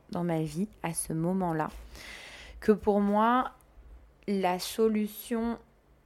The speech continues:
première, enfin la solution première, j'ai envie de dire, c'est, c'est pas la même chose pour tout le monde, mais en tout cas, moi, c'était de me lancer dans l'entrepreneuriat et dans n'importe quoi. N'importe quoi que je pouvais faire,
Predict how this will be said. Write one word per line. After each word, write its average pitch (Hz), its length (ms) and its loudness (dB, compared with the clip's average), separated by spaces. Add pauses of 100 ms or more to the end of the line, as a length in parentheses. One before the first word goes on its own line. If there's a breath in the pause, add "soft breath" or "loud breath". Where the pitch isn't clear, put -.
première, 214 680 2
enfin 160 200 -6
la - 80 -2
solution - 400 -8
première, - 400 -10 (800 loud breath)
j'ai 165 160 0
envie 180 220 2
de 170 40 -6
dire, 202 320 4
c'est, - 300 -6
c'est - 140 -4
pas 180 100 4
la 180 60 6
même 185 160 2
chose 220 160 0
pour - 180 -4
tout - 120 -2
le 196 60 2
monde, 240 220 2
mais 208 180 0
en 185 80 -4
tout - 140 -14
cas, 220 240 8
moi, 202 220 4
c'était 185 260 -2
de 170 60 -2
me 175 80 4
lancer 190 280 0
dans 202 120 2
l'entrepreneuriat 185 720 0 (160)
et 180 160 -4
dans 190 400 -2
n'importe 226 1040 2
quoi. - 240 -6 (800 loud breath)
N'importe 277 800 -2
quoi 220 200 0
que 214 180 -4
je 180 120 -8
pouvais 214 340 0
faire, 202 540 -2